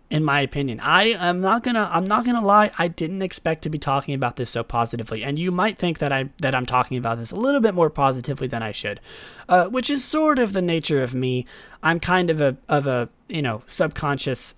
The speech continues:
optimist when it com-, optimistic person when it comes to this sort of stuff, um, because I'm, I'm biased. You know, I love Pokemon. I don't like anyone talking bad about my favorite Poke-, my favorite game series, so I'm a, maybe I'm a little bit biased. But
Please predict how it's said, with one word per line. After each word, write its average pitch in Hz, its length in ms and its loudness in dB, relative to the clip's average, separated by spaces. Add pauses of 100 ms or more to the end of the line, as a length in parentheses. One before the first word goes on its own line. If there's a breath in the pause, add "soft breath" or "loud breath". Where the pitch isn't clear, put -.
optimist 131 560 -4
when 123 100 -4
it 117 80 -6
com-, 120 240 -6
optimistic 143 640 0
person 120 320 -2
when 113 100 -4
it 110 60 -10
comes 117 240 -6
to - 60 -8
this 113 160 -6
sort 113 180 -4
of 107 60 -8
stuff, - 340 -4 (440 loud breath)
um, 117 320 0
because 113 460 -6
I'm, 123 500 -4 (420)
I'm 240 140 4
biased. 151 380 0
You 151 60 -2
know, 147 120 0
I 170 160 6
love 190 260 2
Pokemon. 170 560 -2
I 190 100 0
don't 196 200 2
like 180 200 0
anyone 156 400 0
talking 135 320 -2
bad 127 220 2
about 131 220 -2
my 123 120 -2
favorite 135 360 -4
Poke-, 131 280 -4
my 139 220 -2
favorite 139 320 2
game 123 260 -2
series, 110 400 -4
so 113 140 -6
I'm 120 160 -6
a, 247 100 -4
maybe 277 340 2
I'm 196 140 4
a 180 60 2
little 165 180 2
bit 139 160 -4
biased. 107 400 -8
But 185 160 2